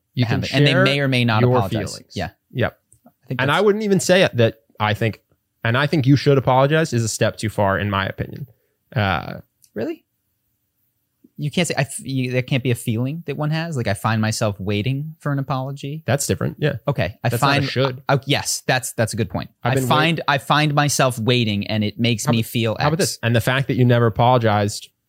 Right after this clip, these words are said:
Speaker 1: hurt me even more.
Speaker 2: Yeah.
Speaker 1: Because I thought that it was obvious from my reaction
Speaker 2: Got it.
Speaker 1: that I was hurt.
Speaker 2: No shoulds, though.
Speaker 1: Facts and my own feelings.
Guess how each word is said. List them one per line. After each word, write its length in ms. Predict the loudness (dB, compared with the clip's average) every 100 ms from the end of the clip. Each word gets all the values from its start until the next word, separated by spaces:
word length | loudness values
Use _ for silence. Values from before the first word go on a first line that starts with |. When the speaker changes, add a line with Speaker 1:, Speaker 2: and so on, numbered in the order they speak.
| _ _ _ _ _
Speaker 1:
hurt 200 | -2 0 2
me 120 | 2
even 160 | 2
more. 260 | 2 0 -2 -2
Speaker 2:
Yeah. 240 | -2 -2 -6 _
Speaker 1:
Because 260 | -2 0 2
I 80 |
thought 260 | 2 2 2
that 100 | 0
it 80 | 0
was 120 | 0
obvious 400 | 2 2 0 -2
from 140 | -2 0
my 100 | 0
reaction 640 | 0 0 -2 -4 -6 -8 -10 _
Speaker 2:
Got 220 | -4 -2 -2
it. 80 |
Speaker 1:
that 120 | -2 0
I 80 | 2
was 240 | 2 0
hurt. 260 | -2 -4 _
Speaker 2:
No 160 | -2 0
shoulds, 440 | 0 -4 -6 -6 -12
though. 240 | -12 -14 _
Speaker 1:
Facts 640 | _ -2 -2 -2 -6 -12 -6
and 120 | -2 0
my 120 | 2
own 140 | 0
feelings. 560 | -2 -4 -4 -6 -10 -14